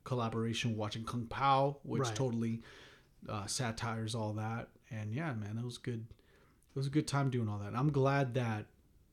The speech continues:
Speaker 1: a lot of the movies I made actually had an audience, whether it was the Final Revelation stuff I had to do for a class project. If I could do a class project and they asked me to make a movie,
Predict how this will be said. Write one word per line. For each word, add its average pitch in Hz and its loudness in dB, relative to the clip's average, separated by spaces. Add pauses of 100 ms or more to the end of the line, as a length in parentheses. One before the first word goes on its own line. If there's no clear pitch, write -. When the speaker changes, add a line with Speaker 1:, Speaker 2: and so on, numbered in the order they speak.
(760)
Speaker 1:
a 120 -2
lot 123 0
of 113 -2
the 113 -2
movies 127 4
I 117 0
made 123 4
actually 110 0
had 120 0
an - -2
audience, 123 -2
whether 113 -2
it 113 0
was 107 -2
the 107 -4
Final 117 -4
Revelation 117 -2
stuff 120 -4
I 120 0
had 113 -2
to 107 -8
do 120 -2
for 113 -6
a - -2
class 110 -4
project. 113 -4 (420)
If 127 -2
I 175 6
could 202 4
do 160 12
a 127 6
class 143 4
project 139 2
and 117 0
they 143 2
asked 135 0
me 139 4
to 123 2
make 135 2
a 117 0
movie, 147 4